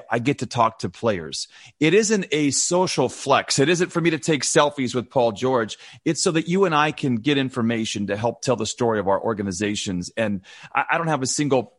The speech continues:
player's phone number in my phone. It's not like that for me. I'm going up to Reggie Jackson. "Hey, you played with this team. Tell me about it. What did you like about this guy?" And then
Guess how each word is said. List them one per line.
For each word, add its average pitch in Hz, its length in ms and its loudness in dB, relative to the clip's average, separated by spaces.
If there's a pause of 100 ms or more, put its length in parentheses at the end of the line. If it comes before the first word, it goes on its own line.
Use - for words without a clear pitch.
(140)
player's 135 460 0
phone 143 580 0
number 135 360 2
in 135 160 -2
my 127 160 2
phone. 143 400 0
It's 127 180 -4
not 127 260 -6
like 113 220 -4
that 127 220 0
for 143 80 -8
me. 139 300 -6
I'm 131 180 -2
going 131 280 0
up 123 200 -4
to 120 260 2 (240)
Reggie 139 280 2
Jackson. 123 400 0
"Hey, 135 100 0
you 131 180 -4
played 175 260 -2
with 156 100 -4
this 117 160 0
team. 110 280 0
Tell 147 180 0
me 135 120 0
about 101 300 2
it. 90 100 -6
What 143 140 2
did 135 120 -4
you 143 80 0
like 135 260 0
about 135 300 0
this 123 180 -2
guy?" 104 160 4
And 123 80 -2
then 151 140 -2